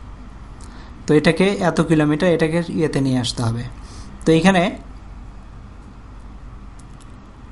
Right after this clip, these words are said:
যেটা হচ্ছে, সেটা করতে হবে, এত কিলোমিটারকে আমাদের, কে যদি ইয়েতে নিয়ে আসতে চাই, আমরা সহজভাবে এটাকে লিখতে পারি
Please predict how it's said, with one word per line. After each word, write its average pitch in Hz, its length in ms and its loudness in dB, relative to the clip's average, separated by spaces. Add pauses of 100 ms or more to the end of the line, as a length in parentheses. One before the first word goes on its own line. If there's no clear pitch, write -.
(440)
যেটা 147 360 6 (100)
হচ্ছে, 147 320 0
সেটা 147 320 2
করতে 147 320 2
হবে, 131 260 4 (680)
এত 160 200 0 (140)
কিলোমিটারকে 165 680 4
আমাদের, 160 380 4 (2750)
কে 165 120 4
যদি 156 220 4
ইয়েতে 160 300 4
নিয়ে 151 200 4
আসতে 143 280 0
চাই, 135 260 2 (520)
আমরা 143 140 4
সহজভাবে 165 560 6
এটাকে 160 240 2
লিখতে 147 300 2
পারি 147 260 4